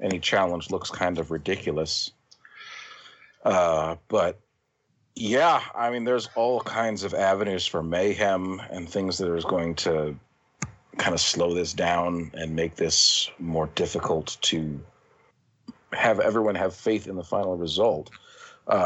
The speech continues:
I was actually listening to last week's five thirty-eight podcast, and they had an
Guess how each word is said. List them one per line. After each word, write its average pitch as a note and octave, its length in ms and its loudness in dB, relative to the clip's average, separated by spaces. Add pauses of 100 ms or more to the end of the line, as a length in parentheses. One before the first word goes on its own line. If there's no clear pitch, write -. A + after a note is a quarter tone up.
(120)
I F#2+ 40 4
was G2 140 2
actually G2+ 340 0
listening F#2+ 360 -2
to F2 340 -6
last F2+ 400 -2
week's E2+ 180 -4
five F2 260 2
thirty-eight F2 460 -2
podcast, D#2+ 640 -2
and D#2+ 100 -2
they D#2+ 80 0
had E2 460 0
an D#2+ 560 -2